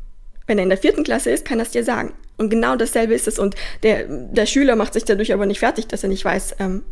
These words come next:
wie es in der, <laughs> wie es in der vierten Klasse ist. Sondern er macht jetzt einfach die dritte Klasse und dann kommt er in die vierte. Und wenn er in der vierten ist, dann weiß er, wie es in der vierten ist. Und genau daran dürfen wir uns auch im Erwachsenenalter erinnern,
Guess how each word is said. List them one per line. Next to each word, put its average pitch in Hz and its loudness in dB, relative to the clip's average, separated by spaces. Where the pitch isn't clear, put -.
wie 247 2
es 269 2
in 277 2
der, 302 4
<laughs> - -6
wie - 4
es 302 2
in 269 4
der 226 4
vierten 220 4
Klasse 208 2
ist. - 0
Sondern 226 4
er - 2
macht 104 0
jetzt 226 4
einfach 208 -2
die 196 -4
dritte 262 0
Klasse 226 0
und 220 0
dann 196 2
kommt 196 -2
er 208 0
in 202 0
die 208 -4
vierte. 240 -2
Und 208 -4
wenn 202 2
er 202 0
in 196 0
der 196 -2
vierten 254 0
ist, 233 0
dann 208 -2
weiß 196 -2
er, 208 -2
wie 208 -2
es 220 -4
in 220 -4
der 240 -2
vierten 240 -2
ist. - -8
Und 233 6
genau 240 2
daran 269 2
dürfen 226 -4
wir 240 2
uns 240 0
auch - 0
im 220 0
Erwachsenenalter 220 -2
erinnern, 247 0